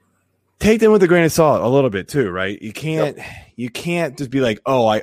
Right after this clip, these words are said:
Speaker 1: only use this, and this is the, this is, you know, the only thing that, that matters anymore." They all have their place. Um, some people,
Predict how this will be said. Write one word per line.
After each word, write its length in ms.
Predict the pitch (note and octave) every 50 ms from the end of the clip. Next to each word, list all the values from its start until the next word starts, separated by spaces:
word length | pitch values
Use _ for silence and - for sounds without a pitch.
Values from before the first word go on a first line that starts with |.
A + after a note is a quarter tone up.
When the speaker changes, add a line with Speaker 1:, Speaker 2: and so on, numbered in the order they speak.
| - -
Speaker 1:
only 340 | D#3+ D#3+ E3 E3 D#3 D3
use 240 | C#3 C3+ B2+ G#2+ G#2
this, 240 | A#2 B2 C3 B2+ -
and 160 | G#2+ F#2+ G#2
this 200 | C3+ D#3 D3+ -
is 120 | D3+ C3+ A#2
the, 160 | B2 B2 A#2+
this 300 | G2+ B2 C#3 C#3+ C3+ -
is, 240 | C#3+ C3 A#2+ A2+ A#2
you 60 | A2
know, 340 | G#2 G2+ G2+ G2 G2+ F#2+ - - - _ _ _ _ _
the 140 | G#2 G#2 A2
only 160 | C3 C#3+ C#3
thing 180 | C3 C3+ B2
that, 200 | A#2 A2 G#2 -
that 180 | - G#2+ G2+ -
matters 480 | G2 G#2 G#2+ G#2+ G#2 G#2 G#2 G#2 G2 G2
anymore." 540 | G2 G2 G2 F#2+ F#2+ F#2+ F#2+ F#2 F#2 - - _ _ - - - _ _
They 120 | - C3
all 300 | C3+ - B2+ C#3+ D3+ D#3+
have 220 | E3 D#3+ D#3 D3 C3+
their 140 | C3+ A#2 G#2+
place. 680 | - - - A#2 A2 F2+ D#2+ - - - - - - _ _ _ _ _
Um, 540 | - G2+ G2+ G#2 G2+ G2 F#2+ F#2+ F#2 F2 D#2+ _ _ _ _ _ _ _ _ _ _ _ _ _ _ _
some 300 | - - B2+ D3 E3 D#3+
people, 640 | E3 E3+ E3 D#3 D3+ C#3 C3+ C3+ C#3 C#3 D3+ -